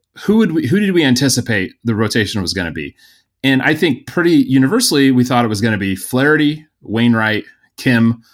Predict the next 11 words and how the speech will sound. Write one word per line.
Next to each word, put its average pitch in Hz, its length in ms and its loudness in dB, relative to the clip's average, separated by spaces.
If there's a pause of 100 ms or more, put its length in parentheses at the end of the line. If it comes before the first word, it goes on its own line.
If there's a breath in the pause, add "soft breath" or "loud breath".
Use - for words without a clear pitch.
(340 soft breath)
Martinez, 110 580 0
Michaelis, - 640 -8 (140)
right? 101 200 -6
Those 117 200 2
were 120 80 0
gonna 120 140 2
be 107 80 -2
the 113 80 -2
five 92 280 -4
guys, 101 400 -4 (180)
okay? 98 360 -6